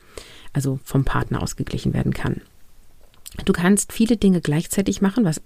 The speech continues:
viele Menschen erfüllt. Also du bist nicht nur in einem Teambereich tätig, sondern du kannst ein bisschen hier, du kannst ein bisschen da und kannst dich auch ausprobieren. Und du hast letztendlich das Steuer selbst in der Hand. Also wenn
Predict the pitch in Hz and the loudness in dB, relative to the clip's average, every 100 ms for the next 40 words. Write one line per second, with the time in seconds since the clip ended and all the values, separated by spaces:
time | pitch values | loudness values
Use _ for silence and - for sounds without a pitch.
0 | - - 190 170 156 151 - 143 147 - | -14 -2 2 4 2 2 0 0 -4 -2
1 | 175 208 151 143 151 - 156 147 151 147 | 0 2 0 0 -2 -2 -2 0 0 0
2 | - - - - - 160 - 147 151 151 | -2 -12 -18 -14 0 0 2 4 4 4
3 | - 202 196 180 185 - 196 190 180 - | 4 4 4 2 0 0 0 2 0 0
4 | 143 147 143 - 147 - 143 - 147 202 | 2 2 2 0 -4 0 0 2 4 4
5 | 175 - 151 - 143 - 143 143 165 151 | 4 0 -2 0 -2 0 0 2 0 0
6 | 151 151 - 147 131 123 143 - - 175 | -2 -4 -2 -4 -2 -2 -4 -2 0 2
7 | 190 214 262 - - - - - - 175 | 2 2 -2 -8 -16 -18 -18 -16 0 4
8 | 180 185 196 - 175 - 165 190 196 - | 6 6 4 2 -2 2 0 0 -4 -4
9 | - - 170 165 160 - - 156 147 175 | -2 2 2 2 0 0 0 2 2 4
10 | 165 135 131 135 143 143 139 143 143 143 | 4 2 -2 0 0 -2 0 4 4 2